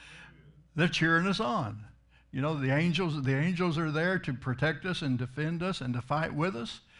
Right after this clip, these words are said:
And, uh, and we're in the contest, but we're, we're not in the contest to lose. We're in the contest to win. We're declared winners even before it begins.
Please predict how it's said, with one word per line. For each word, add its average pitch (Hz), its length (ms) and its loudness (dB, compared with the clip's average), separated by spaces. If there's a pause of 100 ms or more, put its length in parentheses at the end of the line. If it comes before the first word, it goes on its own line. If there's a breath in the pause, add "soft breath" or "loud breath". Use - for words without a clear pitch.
(340 loud breath)
And, 135 340 2
uh, 131 160 4
and 127 220 0
we're 180 240 4
in 170 140 2
the 147 60 2
contest, 202 800 2
but 147 140 -4
we're, 185 320 2
we're 170 160 2
not 226 200 2
in 220 140 0
the 170 100 0
contest 151 640 0
to 143 60 -4
lose. 185 360 -2
We're 160 160 0
in 165 100 0
the 135 80 -2
contest 135 600 -2
to 147 60 -4
win. - 440 -6 (920 loud breath)
We're 156 220 4
declared 156 500 4
winners 185 340 2
even 160 240 2
before 165 320 -2
it 175 100 -4
begins. 185 680 0